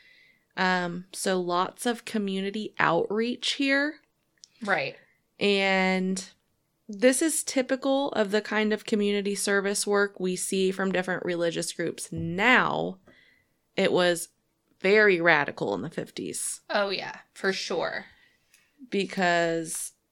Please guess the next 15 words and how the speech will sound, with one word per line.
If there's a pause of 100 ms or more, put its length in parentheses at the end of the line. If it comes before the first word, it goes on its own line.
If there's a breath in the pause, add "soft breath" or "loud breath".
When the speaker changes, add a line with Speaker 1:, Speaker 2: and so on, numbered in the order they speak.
(120)
Speaker 1:
we
all
know, (300)
I
mean,
at, (340)
at
least, (1200)
you
know,
citizens
of
the
United
States,